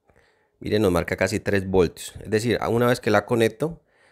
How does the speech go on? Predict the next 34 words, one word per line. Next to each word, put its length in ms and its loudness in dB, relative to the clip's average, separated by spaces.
hay 160 0
una 220 2
caída 300 2
de 120 2
tensión 580 -2
en 280 -2
lo 280 -6
que 300 0
es 180 -6
ahí 200 0
el 120 -2
conector 500 0
de 160 -8
la 160 -4
pila. 200 -6
En 140 -12
este 140 0
caso, 260 0
¿qué 60 -4
está 220 0
pasando? 380 0
Que 80 -4
esa 180 2
línea 300 2
justamente 640 0
está 320 -4
teniendo 320 2
un 80 -4
problema. 520 0
Hay 220 0
una 120 2
especie 380 0
de 100 4
resistencia 840 -2